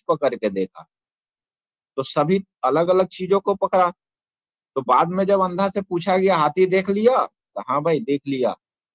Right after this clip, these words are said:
"कैसा है हाथी?" तो जिन्होंने पैर पकड़ा था वो बोल रहा है कि हाथी खंबे जैसा होता है। दूसरा जो सूंड पकड़ा था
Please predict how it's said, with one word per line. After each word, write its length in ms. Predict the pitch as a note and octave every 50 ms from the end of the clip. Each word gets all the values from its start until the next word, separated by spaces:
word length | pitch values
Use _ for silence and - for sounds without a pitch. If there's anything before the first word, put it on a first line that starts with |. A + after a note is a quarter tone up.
| _ _ -
"कैसा 340 | D3 D#3 D3 - F#3+ G3+ G3
है 120 | G3+ G3+
हाथी?" 420 | G3 F3+ F3+ - - F3+ D#3 A#2 - _ _ -
तो 80 | G#2+
जिन्होंने 380 | G2+ B2 B2+ C#3+ D3 D#3 E3 E3+
पैर 280 | E3 - D#3+ E3+ E3+
पकड़ा 360 | F3 - E3+ E3 F3 F3 F3+ F3+
था 200 | F3+ G3 G3 E3 C3 - _ _ _ _ _ _ _ -
वो 80 | B2 B2+
बोल 200 | C3+ D#3 D#3 D#3+
रहा 80 | E3+ F3
है 60 | F3
कि 80 | E3 F#3
हाथी 400 | E3+ C#3+ B2+ C#3 C3+ - F#3+ F#3+
खंबे 420 | F#3+ - F#3+ F3+ F#3 F#3+ G3+ G3
जैसा 300 | E3 D3+ B2 A2+ - A#2
होता 340 | A2+ B2 C3+ - - F#3 F#3+
है। 200 | F#3 F#3 F3 F#3 F#3+ F#3+ _ _ _ _ _ _ _ _ _ _ _ _ _ _ _ _ _ -
दूसरा 340 | C3+ D3+ D#3 D#3+ F#3+ G3 G3+ F#3+
जो 120 | F#3+ F#3+
सूंड 300 | F#3+ F#3+ F#3+ G3+ F#3+ F#3+
पकड़ा 320 | - F#3 - - G3 G3
था 280 | F#3+ F#3+ G3 F#3 E3